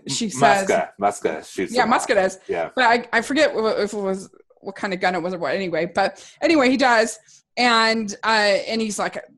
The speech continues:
Speaker 1: "The forehead will be next," I think is what he <laughs> says. It's like,
Speaker 2: Yeah.
Speaker 1: "Whoa, okay."
Speaker 2: Yeah.
Speaker 1: And that's when basically, like, Pazu comes and says, "Give me three, uh,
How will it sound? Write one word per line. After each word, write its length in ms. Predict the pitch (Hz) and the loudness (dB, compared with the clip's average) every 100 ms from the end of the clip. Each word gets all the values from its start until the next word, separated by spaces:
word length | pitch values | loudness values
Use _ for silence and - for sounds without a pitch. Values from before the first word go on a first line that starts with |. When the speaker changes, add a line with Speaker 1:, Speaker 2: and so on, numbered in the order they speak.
| 214 | -10
Speaker 1:
"The 80 | 196 | -4
forehead 420 | 240 240 233 208 | 2 2 2 0
will 120 | 196 | -2
be 100 | 202 | -4
next," 320 | 185 160 - | -4 -6 -6
I 60 | 185 | -8
think 160 | 185 180 | -8 -8
is 80 | |
what 100 | 180 | -6
he 60 | 175 | -6
<laughs> 140 | - 247 | -2 -2
says. 400 | 247 247 - - _ | -2 -8 -8 -10 _
It's 400 | - - - - | -20 -20 -20 -6
like, 140 | 196 175 | -4 -4
Speaker 2:
Yeah. 100 | 185 - | -6 -6
Speaker 1:
"Whoa, 500 | - 214 208 196 151 240 | 0 2 4 4 4 2
okay." 420 | 233 170 214 - _ _ | 0 0 0 -2 _ _
Speaker 2:
Yeah. 360 | - 165 233 226 | -10 -2 -2 -2
Speaker 1:
And 180 | 220 226 - _ _ - | -4 -6 -10 _ _ -8
that's 400 | 226 254 254 - - - | -2 0 -2 -8 -18 -8
when 560 | 233 220 202 196 214 - _ | -4 -2 -2 -4 -8 -16 _
basically, 320 | 208 240 233 208 | -8 -6 -2 0
like, 320 | 160 160 - _ _ _ _ _ _ 214 | 0 -2 -10 _ _ _ _ _ _ -6
Pazu 380 | 269 277 277 277 | 0 2 2 -4
comes 580 | - 233 226 226 220 | -2 -2 0 -4 -6
and 180 | - 202 | -6 -6
says, 520 | 233 196 190 190 190 - - | 0 2 2 0 -6 -14 -10
"Give 160 | 233 240 | -8 -6
me 420 | 247 - 247 - _ _ - | -8 -8 -10 -10 _ _ -10
three, 600 | 226 220 214 214 214 _ _ _ _ _ _ - | -4 -2 -2 -4 -6 _ _ _ _ _ _ -4
uh, 400 | 185 180 175 | 0 0 -2